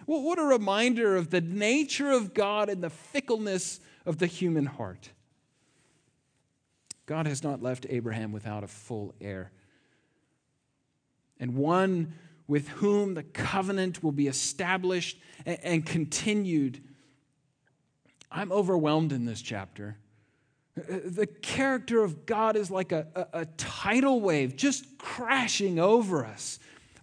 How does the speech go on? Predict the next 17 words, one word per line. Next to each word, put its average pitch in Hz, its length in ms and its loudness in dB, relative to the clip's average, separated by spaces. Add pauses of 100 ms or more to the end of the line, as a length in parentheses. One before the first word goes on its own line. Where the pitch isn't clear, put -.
Blessing 240 640 2
and 202 160 0
promise 226 680 4
on 190 200 -2
top 233 320 0
of 214 280 2
blessing 208 600 0
and 170 140 0
promise. 214 800 2 (2250)
But 139 80 -2
once 185 260 0
again, 160 300 2
it 135 120 -6
comes 156 280 -2
back 135 260 -6
to - 80 -16
faith. - 680 -12